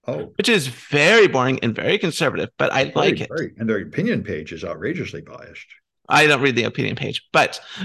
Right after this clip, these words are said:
Speaker 2: <laughs> um, but it, it, it, it, it's very boring. Um,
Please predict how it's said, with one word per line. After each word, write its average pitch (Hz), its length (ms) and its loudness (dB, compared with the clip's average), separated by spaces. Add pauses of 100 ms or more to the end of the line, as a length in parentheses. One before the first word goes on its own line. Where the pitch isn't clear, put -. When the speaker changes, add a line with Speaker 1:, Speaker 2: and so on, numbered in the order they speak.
(220)
Speaker 2:
<laughs> - 480 -4
um, 151 260 4 (320)
but 180 120 4
it, 175 200 4
it, 165 160 4 (120)
it, 170 200 4
it, 156 400 4
it's 147 180 0
very 151 320 2
boring. 131 540 2 (360)
Um, 151 340 4